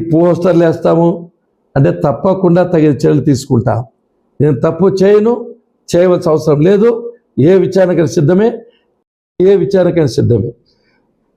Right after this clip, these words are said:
ఒక నేను కొన్నది వాళ్ళ దగ్గర కొన్నా, వాళ్ళకు నాకేం సంబంధం ఉంది? ఒకవేళ ఉంటే అంతకుముందు వాళ్ళ వాళ్ళకి మధ్యలో వ్యవహారం ఉంది, ఆ వ్యవహారంలో కూడా వాళ్ళు కరెక్ట్ ఉన్నారు, అన్ని రికార్డ్స్ అన్ని ఉన్నాయి, ఎవరికైనా అర్థమవుతుంది. ఇప్పుడు దాదాపు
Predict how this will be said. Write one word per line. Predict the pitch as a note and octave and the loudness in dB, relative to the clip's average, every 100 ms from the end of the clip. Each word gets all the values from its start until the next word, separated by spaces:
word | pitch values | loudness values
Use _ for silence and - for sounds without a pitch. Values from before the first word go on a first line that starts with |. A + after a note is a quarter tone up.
| _ | _
ఒక | - C#3 - C3 - A#2+ | -4 -2 0 -2 0 0
నేను | F3+ F3+ F#3 | 2 0 0
కొన్నది | D3 F#3 C4 A3 | 0 2 2 2
వాళ్ళ | F3+ F#3 | 0 2
దగ్గర | G3+ F#3 E3 | 2 2 2
కొన్నా, | D#3 D3 | 2 0
వాళ్ళకు | D#3+ G3 - F#3+ | 0 0 0 0
నాకేం | F3+ F3+ F3+ | 0 0 0
సంబంధం | F3 D#3+ D#3 D3+ | -2 -2 -2 -2
ఉంది? | C#3+ D3 - _ _ - | 0 -2 -6 _ _ -4
ఒకవేళ | A#2+ C3+ F#3+ G#3+ G3 | 0 2 2 2 2
ఉంటే | G3 A#3 B3+ - - | 2 2 2 0 -6
అంతకుముందు | - E3+ F#3 D#3 A3+ A3 | -4 0 0 2 2 2
వాళ్ళ | F#3+ G#3 | 2 2
వాళ్ళకి | G#3 G3+ | 0 0
మధ్యలో | F3+ F#3 F#3+ | -2 0 2
వ్యవహారం | F3+ F#3+ E3+ E3 | 2 2 0 -2
ఉంది, | B2+ B2 _ _ _ _ _ - | -4 -6 _ _ _ _ _ -4
ఆ | C#3 F#3 | 0 2
వ్యవహారంలో | G3+ G#3+ A#3 A#3 A#3 A3+ A3+ | 2 2 2 2 2 2 2
కూడా | C4 A3+ | 2 2
వాళ్ళు | F#3+ G#3+ G#3+ | 2 0 0
కరెక్ట్ | G#3 G#3 F#3+ | -2 0 0
ఉన్నారు, | F#3+ C#3 | 0 0
అన్ని | D3+ F3+ | 2 2
రికార్డ్స్ | D3+ F#3+ F#3 F#3+ | 2 -2 -2 0
అన్ని | D#3 | 2
ఉన్నాయి, | E3+ D3 B2 _ _ _ _ _ | 2 0 -4 _ _ _ _ _
ఎవరికైనా | B2 D#3 G3+ F#3 | -2 0 2 0
అర్థమవుతుంది. | - F#3 E3 E3 B2 A2 - _ _ _ _ _ - | 0 0 0 0 -2 -4 -12 _ _ _ _ _ -4
ఇప్పుడు | C3+ A#2+ | 0 2
దాదాపు | C#3+ D#3+ G3 G3 G3+ | 2 2 0 0 2